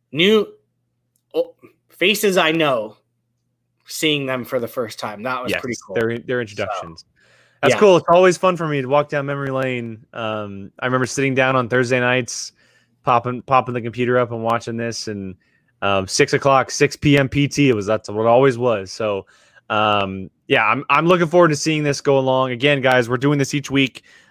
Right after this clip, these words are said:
Speaker 2: Uh, Brian's watching three, just three matches a week, just
Speaker 1: It's
Speaker 2: three matches a week.
Speaker 1: Dude, I ca-, I came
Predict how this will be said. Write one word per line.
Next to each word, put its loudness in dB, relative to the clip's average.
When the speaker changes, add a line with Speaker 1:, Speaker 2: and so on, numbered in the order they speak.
Speaker 2:
Uh, 2
Brian's 0
watching 0
three, 0
just 0
three 2
matches 0
a 0
week, -4
just 2
Speaker 1:
It's 4
Speaker 2:
three 2
matches -2
a -6
week. -8
Speaker 1:
Dude, 4
I 2
ca-, -8
I 4
came -2